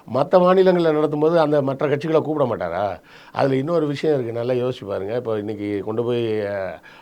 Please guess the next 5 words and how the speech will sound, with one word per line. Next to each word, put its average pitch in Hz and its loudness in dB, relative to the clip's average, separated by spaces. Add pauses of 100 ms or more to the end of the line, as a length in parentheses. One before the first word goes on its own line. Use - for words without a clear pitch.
(120)
ஆந்திரா 113 0
முதலமைச்சர் 104 -6
ஜ-, 95 -4
சந்திரபாபு 120 -2
நாயுடுட்ட 101 -4